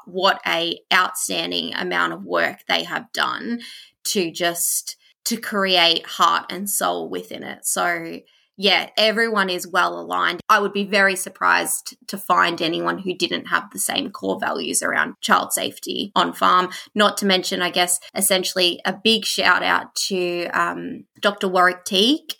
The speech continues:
who works as the head of trauma for the Royal Children's Hospital. He came in so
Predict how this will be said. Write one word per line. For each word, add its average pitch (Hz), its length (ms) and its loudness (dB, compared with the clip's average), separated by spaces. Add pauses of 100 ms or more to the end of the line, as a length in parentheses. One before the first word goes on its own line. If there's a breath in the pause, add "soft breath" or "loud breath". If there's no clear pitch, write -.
(100)
who 190 440 4
works 175 520 0
as 180 300 2
the 190 80 -2
head 190 180 2
of 190 120 -2
trauma 180 480 0
for 185 440 2
the 190 120 -2
Royal 190 200 0
Children's 185 500 -6
Hospital. 285 600 0 (120)
He 208 460 4 (240)
came 190 400 2
in 175 320 0
so 190 720 2